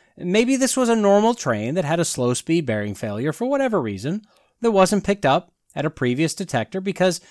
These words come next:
it either wasn't hot enough or they weren't operable. And when the detector did pick it up, they tried to stop the train, but it was already too late, and that bogie jumped the track, and a derailment occurred. Unfortunately, a handful of cars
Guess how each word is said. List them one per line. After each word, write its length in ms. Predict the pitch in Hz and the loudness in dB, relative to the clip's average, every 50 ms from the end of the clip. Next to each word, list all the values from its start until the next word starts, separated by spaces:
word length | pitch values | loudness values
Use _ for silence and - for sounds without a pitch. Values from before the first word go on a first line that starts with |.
| _ _ - | _ _ -14
it 140 | 104 95 | -10 -8
either 220 | 98 101 101 117 107 | -8 -6 -4 -4 -2
wasn't 280 | 110 120 120 139 127 | -2 -2 0 0 0
hot 200 | 110 143 165 175 | 2 2 2 2
enough 360 | 180 196 214 240 240 - - _ _ _ _ _ | 2 0 0 0 0 -2 -8 _ _ _ _ _
or 140 | - 95 98 | -12 -10 -4
they 160 | 107 120 120 | -2 0 0
weren't 240 | 131 156 185 196 220 | 2 2 0 2 2
operable. 540 | 226 254 269 - 208 151 113 107 90 90 - _ _ _ _ _ _ - - - - | 0 0 0 0 -2 -2 -2 -4 -8 -10 -16 _ _ _ _ _ _ -20 -18 -6 -2
And 100 | 226 240 | 2 2
when 120 | 247 247 | 4 4
the 80 | 240 226 | 4 2
detector 440 | 247 220 - 196 208 208 - 220 | 2 0 2 0 0 0 0 -4
did 240 | 185 151 156 156 139 | -2 -2 -2 -2 -2
pick 220 | - 170 160 - 160 | -2 -4 -2 -2 0
it 60 | 147 | 2
up, 260 | 147 143 143 - _ _ _ _ | 2 2 0 -2 _ _ _ _
they 160 | - 208 196 | -2 -2 -2
tried 300 | - - 139 127 127 131 | 0 0 -2 0 0 -2
to 40 | 131 | -2
stop 380 | - - - 165 156 156 - - | -4 -2 0 2 2 2 2 -2
the 60 | 160 | -8
train, 500 | - - 151 147 143 139 139 139 139 139 - | -6 -2 -2 0 0 0 0 -2 -4 -6 -4
but 120 | - 160 | -2 -2
it 40 | 175 | 0
was 140 | 160 139 120 | 0 0 0
already 320 | 113 107 104 104 101 104 | 0 0 0 -2 -4 -6
too 240 | 98 - - 117 104 | -8 -6 -8 -6 -4
late, 400 | 104 139 156 160 160 156 - _ _ _ _ _ - _ _ - | 0 2 2 2 2 -2 -4 _ _ _ _ _ -20 _ _ -6
and 80 | 190 202 | -2 -2
that 180 | 208 190 160 | -2 -2 0
bogie 520 | 131 151 160 156 147 160 160 156 139 _ _ | 2 2 2 2 2 0 -2 -2 -4 _ _
jumped 260 | - - 123 127 123 | -6 -4 -4 -4 -4
the 60 | - | -6
track, 520 | 113 - - 123 117 113 113 110 _ - _ _ _ _ _ - | -8 -4 -4 -2 -2 -2 -4 -6 _ -14 _ _ _ _ _ -2
and 120 | 190 180 175 | 0 2 2
a 40 | 160 | 2
derailment 600 | 143 135 110 113 110 113 113 113 110 104 - 113 | 2 2 2 2 0 0 0 0 -2 -2 -4 -6
occurred. 600 | - - - 156 147 131 113 98 90 85 90 - _ _ _ _ _ _ _ _ _ - | -10 -4 -2 2 2 2 2 0 -4 -8 -14 -20 _ _ _ _ _ _ _ _ _ -6
Unfortunately, 880 | 131 131 123 - - - 214 220 208 - - 202 208 196 190 190 190 | -4 -4 -4 -4 2 6 6 6 6 6 2 0 2 2 4 4 4
a 80 | 185 170 | 2 2
handful 460 | 139 156 170 175 175 170 - 190 185 | 0 0 0 0 0 0 0 0 -2
of 100 | 180 165 | -2 -2
cars 460 | - 135 127 127 127 131 131 123 - | -2 -2 0 2 2 2 2 0 -2